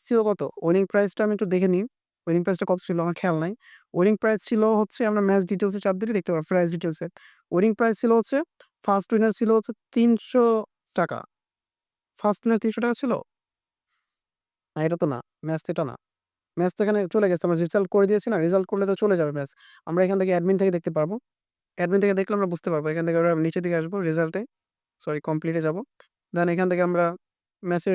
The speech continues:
রেজাল্টটা প্রাইস ছিল কত আমি খেয়াল নাই। এটা তো আপনার হচ্ছে একবার ম্যাচে উইনার দিয়ে দিলে সেটা তো ম্যাচটা সম্পূর্ণ কমপ্লিট দেখাবে, এটা তো আসলে শো করবে না, এটা তো খেয়াল নাই আমার। তো যাই হোক আমরা পঞ্চাশ টাকা দিছিলাম মনে হয়,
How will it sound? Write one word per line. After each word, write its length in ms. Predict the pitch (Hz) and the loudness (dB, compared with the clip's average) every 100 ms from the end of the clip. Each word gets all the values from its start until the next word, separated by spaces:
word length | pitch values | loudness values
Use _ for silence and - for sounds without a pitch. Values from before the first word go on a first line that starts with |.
| 180 | 2
রেজাল্টটা 300 | 180 180 - - | 2 0 -2 -2
প্রাইস 200 | 180 175 - _ - | 0 0 -2 _ -2
ছিল 120 | 190 185 | -2 0
কত 80 | 180 | 0
আমি 100 | 180 - | -2 0
খেয়াল 160 | 190 175 135 | 0 0 -2
নাই। 100 | 160 196 _ - | -8 -16 _ -10
এটা 100 | 160 | -4
তো 40 | 175 | -2
আপনার 220 | 180 170 165 - | 0 0 -2 -6
হচ্ছে 180 | 170 - 165 | -4 0 0
একবার 200 | 165 175 - - - _ 165 | 2 0 0 -18 -20 _ 0
ম্যাচে 240 | 180 202 196 - 175 | 2 2 0 -2 4
উইনার 220 | 185 202 180 | 6 6 4
দিয়ে 100 | 196 | 4
দিলে 120 | 196 190 | 4 2
সেটা 140 | 180 | 0
তো 40 | 185 | 0
ম্যাচটা 240 | 180 170 185 185 | 0 0 -4 -4
সম্পূর্ণ 260 | 175 185 170 | -2 -2 0
কমপ্লিট 300 | 180 175 190 170 | -2 0 -2 0
দেখাবে, 260 | 160 160 131 143 | -2 -2 -8 -8
এটা 100 | 147 | -4
তো 40 | 160 | -2
আসলে 200 | 170 160 - | -2 -6 -2
শো 60 | 185 175 | 0 2
করবে 160 | 151 131 | 0 -4
না, 40 | 139 | -8
এটা 80 | 160 | -10
তো 40 | 156 | -4
খেয়াল 140 | 156 147 | -4 -4
নাই 80 | 139 | -8
আমার। 120 | 143 _ - _ _ | -12 _ -20 _ _
তো 40 | 185 185 | 2 4
যাই 80 | 240 | 4
হোক 80 | 220 | 4
আমরা 120 | 214 - _ 220 | 0 -2 _ 2
পঞ্চাশ 280 | 226 220 226 | 2 0 2
টাকা 100 | 240 202 | 2 2
দিছিলাম 260 | 226 208 175 | 0 0 0
মনে 100 | 151 | -4
হয়, 120 | - | -8